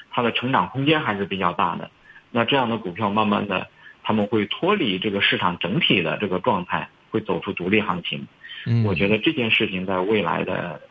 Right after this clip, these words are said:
Speaker 1: 一段时间会，还是会逐步的会发生的。
Speaker 2: 嗯，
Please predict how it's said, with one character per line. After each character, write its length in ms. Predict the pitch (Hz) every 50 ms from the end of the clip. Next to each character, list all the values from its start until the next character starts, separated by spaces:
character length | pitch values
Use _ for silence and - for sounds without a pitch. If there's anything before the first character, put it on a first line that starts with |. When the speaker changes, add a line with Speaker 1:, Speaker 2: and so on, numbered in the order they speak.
| - 76
Speaker 1:
一 100 | - -
段 220 | - 123 110 104
时 140 | - - -
间 180 | - 95 92 87
会， 300 | 85 90 87 85 85 - -
还 180 | - - 95 95
是 100 | 110 113
会 140 | - 101 92
逐 160 | - - 87
步 120 | - - 110
的 100 | 85 80
会 160 | - - -
发 220 | - - 95 95 92
生 200 | - 101 98 98
的。 200 | 95 78 - - - _ _ _ _ _ _ _ _ _ _ _ -
Speaker 2:
嗯， 560 | 127 120 117 110 104 104 95 - 90 87 -